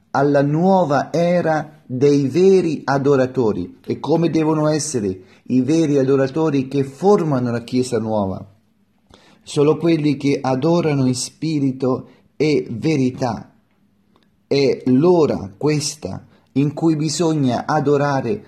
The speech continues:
nello spirito e nella verità, per cui gli edifici,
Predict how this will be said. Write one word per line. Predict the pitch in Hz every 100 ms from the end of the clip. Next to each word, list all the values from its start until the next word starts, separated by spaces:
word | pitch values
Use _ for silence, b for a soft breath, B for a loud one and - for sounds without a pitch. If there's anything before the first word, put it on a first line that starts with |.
| B -
nello | 143 156 139 135
spirito | - - 175 175 139 131 - 110 -
e | 147
nella | 143 135 127
verità, | 120 117 117 113 107
per | 160 143 -
cui | 180 180 147 127 B B B
gli | - 131 160
edifici, | 147 151 - 127 120 - 90 -